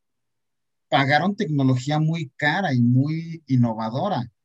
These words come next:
Por ejemplo, estaba leyendo que la, la pluma no es generada por computadora.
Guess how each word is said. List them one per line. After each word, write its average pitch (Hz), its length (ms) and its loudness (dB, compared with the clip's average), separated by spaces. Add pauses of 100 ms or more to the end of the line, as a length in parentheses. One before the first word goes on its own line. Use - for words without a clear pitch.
(400)
Por 139 80 -2
ejemplo, 165 260 -2
estaba 185 280 0
leyendo 156 560 -2
que 139 180 -2
la, 117 340 0
la 127 300 0
pluma 185 560 0 (760)
no 151 320 2
es 330 200 2
generada 156 500 0
por 131 180 -6
computadora. 127 720 -2